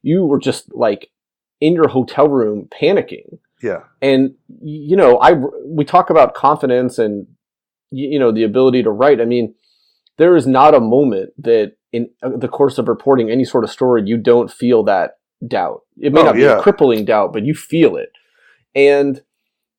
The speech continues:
Speaker 1: you know, you wrote this amazing <laughs> Johnny Manziel story purely on observation with Johnny, 'cause you didn't actually ask him a single <laughs> question.
Speaker 2: Well, I mean, I tried, but it was not, there wasn't, you know what I mean? Like, it was,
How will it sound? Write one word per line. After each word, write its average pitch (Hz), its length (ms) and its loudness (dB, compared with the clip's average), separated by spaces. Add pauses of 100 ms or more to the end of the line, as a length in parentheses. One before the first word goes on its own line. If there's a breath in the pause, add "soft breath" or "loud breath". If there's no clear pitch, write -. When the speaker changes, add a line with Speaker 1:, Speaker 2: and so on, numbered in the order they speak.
(500)
Speaker 1:
you 165 100 2
know, 113 320 0 (580)
you 208 600 0 (100)
wrote 139 420 2
this 147 180 -2
amazing 143 760 2
<laughs> 120 60 0
Johnny 151 260 2
Manziel 127 460 2
story 113 580 -2 (1080)
purely 254 480 2
on 139 120 2
observation 135 800 0
with - 160 -6
Johnny, 110 540 -2
'cause 127 180 -4
you 214 80 4
didn't 247 260 2
actually 143 300 2
ask 147 260 4
him 147 100 0
a 117 40 -4
single 156 320 2
<laughs> - 120 -2
question. - 420 0 (180)
Speaker 2:
Well, 165 140 4
I 180 100 4
mean, 180 80 2
I 156 120 4
tried, 165 500 4
but 127 100 -2
it 135 80 -2
was 127 180 -10
not, 143 280 0 (120)
there 143 140 -2
wasn't, 156 320 -4
you 170 80 -6
know 202 100 4
what 233 120 0
I 151 100 2
mean? 165 180 -2
Like, 147 180 -2
it 151 120 -6
was, 139 220 -8